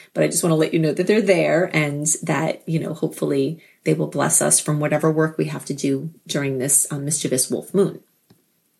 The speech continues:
While you're at Annie helps you dot com, you can join my free V I P community by putting your email address in there and name. You get lots of free goodies. You can see them listed there. You can also see my secret star portal with exclusive content, including my written horoscopes for each sign one month early,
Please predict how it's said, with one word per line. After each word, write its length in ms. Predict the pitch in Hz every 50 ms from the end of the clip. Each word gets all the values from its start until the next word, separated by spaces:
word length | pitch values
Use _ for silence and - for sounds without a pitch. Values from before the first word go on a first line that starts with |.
| _ _
While 180 | - 202 214 233
you're 160 | 254 269 277
at 100 | 277 254
Annie 180 | 247 247 240 233
helps 280 | 226 240 233 233 -
you 60 | 240 214
dot 180 | 214 202 196
com, 640 | - - 240 262 240 185 160 165 185 208 214 202 180
you 100 | 180 180
can 220 | - 208 202 226
join 160 | 254 240 208 202
my 100 | 185 180
free 200 | 175 - 175 170
V 120 | 165 165
I 80 | 165 165
P 140 | - 160
community 340 | 156 - 180 160 143 139 143
by 140 | 139 143 139
putting 240 | 139 - - 143 139
your 100 | 139 -
email 300 | 151 143 143 135 131 135
address 320 | 135 - 139 135 - -
in 80 | 135 135
there 420 | 147 151 147 - 139 151 151 170 -
and 120 | - 147 139
name. 380 | 131 117 - 139 175 190 196 190 170
You 80 | 160
get 180 | 160 170 - 139
lots 380 | 147 170 208 233 233 233 233
of 80 | 185 -
free 140 | - 160 143
goodies. 340 | - 139 131 139 156 156 151
You 40 |
can 140 | 139 - 147
see 140 | - - 160
them 180 | 151 143 139 135
listed 280 | 131 131 - - 131
there. 300 | 131 120 90 107 185 202 -
You 80 | 180 175
can 120 | - 170
also 220 | 165 175 170 190
see 140 | 185 - 202
my 100 | 185 175
secret 320 | 180 175 - 175 - 165 160
star 240 | - - 151 147
portal 320 | - - 165 175 254 320 330
with 160 | 208 175 165
exclusive 600 | 160 - - - - - 180 202 208 - 247 -
content, 420 | - - 185 180 185 - 226 220 -
including 420 | 185 180 - - 185 180 185 185
my 180 | 175 160 147 147
written 380 | 147 139 160 175 175 180 185
horoscopes 540 | 180 170 160 160 165 - - 170 180 - -
for 120 | - - -
each 200 | - 160 160 -
sign 340 | - - 151 143 156 165
one 160 | 160 139 143 147
month 200 | 143 135 - -
early, 340 | 131 131 170 269 415 -